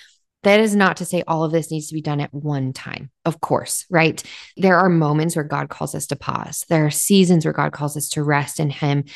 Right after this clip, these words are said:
to let Him guide the way, to let Him allow us to just be. And that's something that I'm really leaning into right now. I'm really leaning into my motherhood right now. I have been hustling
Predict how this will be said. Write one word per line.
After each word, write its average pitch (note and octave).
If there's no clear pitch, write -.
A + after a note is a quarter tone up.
to E3+
let D#3
Him D#3
guide C#3+
the D3
way, C#3+
to D#3
let D3+
Him D3+
allow D#3+
us D3
to D#3
just D3+
be. G#2
And F3
that's E3
something E3+
that D3
I'm D#3+
really D#3
leaning D3+
into D#3
right D3+
now. D#3
I'm D#3
really D#3+
leaning D3
into D3+
my C#3
motherhood C#3+
right D3+
now. E3
I D#3+
have D#3+
been D3
hustling D#3